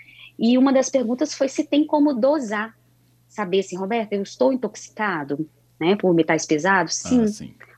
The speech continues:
Speaker 1: Hoje a gente tem bons exames, tá, Fábio? Exames de sangue, é, exames que são feitos no fio do cabelo, exame salivar. Eu, eu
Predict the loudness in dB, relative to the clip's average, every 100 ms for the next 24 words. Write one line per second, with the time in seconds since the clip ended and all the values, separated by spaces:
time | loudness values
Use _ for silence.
0 | 0 0 0 -2 0 2 2 2 0 0
1 | 0 0 -2 -4 -6 -6 -6 -4 -2 0
2 | -2 -2 -8 -6 -2 0 0 -2 -6 _
3 | _ _ -18 -6 0 0 0 -2 -2 -6
4 | -8 -4 -4 -4 -6 -6 -6 -4 -2 -4
5 | -6 0 2 4 2 0 -2 -4 _ -20
6 | -20 -14 -2 2 2 0 -2 0 0 0
7 | -2 0 0 -2 -10 _ _ _ -12 -6
8 | -6 -6